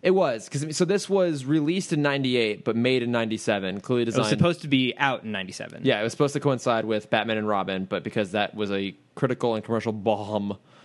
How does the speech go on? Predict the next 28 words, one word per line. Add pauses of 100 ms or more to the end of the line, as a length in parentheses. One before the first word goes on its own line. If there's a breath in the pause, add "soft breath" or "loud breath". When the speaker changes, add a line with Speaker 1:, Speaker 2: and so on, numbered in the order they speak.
Speaker 2:
Mm-hmm.
Speaker 1:
uh,
they
pushed
it
out
a
year. (100)
And
Speaker 2:
Yeah.
Speaker 1:
this
actually (380)
did
fairly
well. (480)
Speaker 2:
Yeah.
Speaker 1:
Like,
critically
and
commercially
for
what
it
was.
Speaker 2:
Well,
it
wasn't
theatrical.